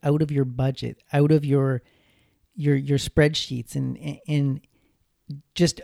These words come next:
automatic transfers that, that don't exist anymore in your checking account. Once those things are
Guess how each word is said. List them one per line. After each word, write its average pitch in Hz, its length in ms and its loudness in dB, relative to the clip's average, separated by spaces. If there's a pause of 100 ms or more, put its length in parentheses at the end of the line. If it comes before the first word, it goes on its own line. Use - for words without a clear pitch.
automatic 160 400 2
transfers 160 520 0
that, 135 280 -6
that 135 180 -2
don't 160 220 4
exist 139 460 -2
anymore 131 380 0
in 135 120 0
your 131 100 -2
checking 151 380 -2
account. 131 340 -6 (260)
Once 214 240 4
those 240 200 -4
things 180 220 0
are 156 100 -6